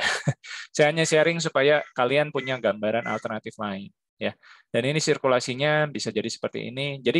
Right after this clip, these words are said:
nggak bisa, eh, apa, nggak bisa lurus ya. Jadi dia harus memutar. Yang warna coklat ini contoh untuk sirkulasi yang, yang di bawah tadi, koridor yang di bawah tadi.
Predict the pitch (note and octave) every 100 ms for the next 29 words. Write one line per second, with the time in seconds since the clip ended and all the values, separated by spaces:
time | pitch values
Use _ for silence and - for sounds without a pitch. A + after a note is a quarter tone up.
0 | E3 C3+ C3+ C3 C#3+ C#3 - - - C#3
1 | C3+ B2+ B2+ E3 E3+ F3+ _ _ _ _
2 | - B2 C3 C#3+ D#3 F3+ E3 C#3 C#3 C3
3 | D3 D3+ C#3 C#3 C#3 D3 C#3+ C#3 C#3 C#3
4 | C#3 C#3 C#3+ D3 D3 D#3+ D#3+ F3 E3 D3+
5 | D#3+ D#3+ - C#3+ C#3 - C#3 C3+ B2+ -
6 | C#3 C3 - - - C3+ B2 A#2 A#2 G#2+
7 | G#2 A2 A2 A#2+ G#2+ A2 A2 G#2+ G#2+ G#2+
8 | G#2 G#2 G#2+ A2 G#2+